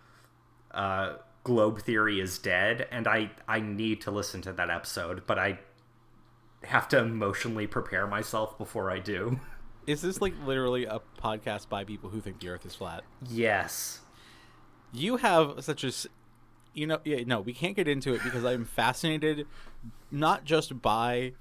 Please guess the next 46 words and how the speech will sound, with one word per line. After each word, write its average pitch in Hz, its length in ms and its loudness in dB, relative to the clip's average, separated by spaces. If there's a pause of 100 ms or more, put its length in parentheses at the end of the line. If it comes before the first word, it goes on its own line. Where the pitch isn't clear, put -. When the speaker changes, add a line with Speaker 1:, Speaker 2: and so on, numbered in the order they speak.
Speaker 2:
flat 131 180 4
Earth 135 180 -2
theory, 135 280 0
but 117 140 0
by 117 140 4
your 113 260 2
obsession 95 480 -4
with 127 180 -2
it. 175 220 2 (1300)
And 131 140 0
I 131 80 4
know 131 160 2
that 127 160 -2
you 120 80 -4
could 131 160 -4
talk 131 240 8
for 131 160 0
literal 113 320 0
hours 95 400 -4
on 82 160 -10
it. 85 140 -12 (260)
Speaker 1:
I 123 140 6
have 123 340 6
talked 98 220 0
for 113 160 0
literal 113 400 0
hours 101 400 0
on 98 180 -6
it. 104 160 -12 (240)
Um, 110 380 -8 (840)
Speaker 2:
Y-, 160 140 -8
I, 180 200 8 (120)
I 165 120 6
still 240 360 -4
joke 127 320 4
that 113 140 -2
if 107 80 -4
I 120 100 2
say 113 280 -2
it, 107 180 -2
you'll 120 180 0
run 107 220 0
through 107 200 -4
a 104 80 0
wall. 98 560 -2
<laughs> - 40 -2